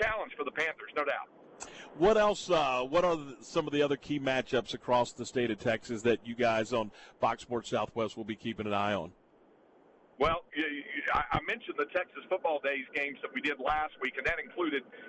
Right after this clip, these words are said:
Speaker 1: Denton Ryan, who's the number one team in the state in five A Division One, and they throttled the number ten team in the state in six A,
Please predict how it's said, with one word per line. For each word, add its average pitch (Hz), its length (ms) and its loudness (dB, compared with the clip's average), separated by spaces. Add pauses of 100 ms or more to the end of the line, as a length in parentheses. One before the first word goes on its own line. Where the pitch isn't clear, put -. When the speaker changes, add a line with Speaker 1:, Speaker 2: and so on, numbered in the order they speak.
(220)
Speaker 1:
Denton 160 320 -2
Ryan, 156 320 0
who's 127 160 -10
the 135 80 -4
number 160 160 -2
one 147 240 0
team 156 160 -6
in 123 80 -4
the 117 160 -4
state 151 240 -2
in 120 160 -8
five 147 240 0
A 131 80 -4
Division 127 320 -6
One, 135 320 0 (400)
and 123 80 0
they 151 160 -2 (240)
throttled 151 720 -2 (320)
the 139 80 2
number 156 160 0 (160)
ten 180 240 -2
team 147 160 -4
in 127 80 -6
the - 80 -14
state 139 160 -2
in 120 160 -6 (160)
six - 160 -6
A, 113 400 -4